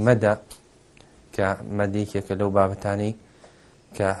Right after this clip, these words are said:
تۆزێک ئالۆزی تایە، بەڵام ئینشاڵڵا بە ئیزنی خوای گەورە هەوڵ دێن بە ئاسانی بە سوکی باس بکەین. سەرەتا با بزانین مەد لە ڕووی زمانەوانیەوە چیوە و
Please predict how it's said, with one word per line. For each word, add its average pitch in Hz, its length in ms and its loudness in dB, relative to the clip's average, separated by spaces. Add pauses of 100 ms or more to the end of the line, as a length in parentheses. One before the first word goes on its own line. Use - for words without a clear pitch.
(200)
تۆزێک 104 400 0
ئالۆزی 98 460 0
تایە، 95 320 2
بەڵام 98 240 2
ئینشاڵڵا 101 480 2 (100)
بە 87 120 -2
ئیزنی 98 260 -6
خوای 98 260 0
گەورە 95 280 -4
هەوڵ 127 160 6 (120)
دێن 127 160 0 (800)
بە 101 120 8 (280)
ئاسانی 104 580 0
بە 104 140 2
سوکی - 320 -2
باس 87 220 0
بکەین. - 220 -8 (600)
سەرەتا 123 380 6
با 147 160 12
بزانین 113 440 2
مەد 123 160 2 (160)
لە 110 140 4
ڕووی 117 200 2
زمانەوانیەوە 104 760 0
چیوە 127 300 0 (560)
و 107 40 0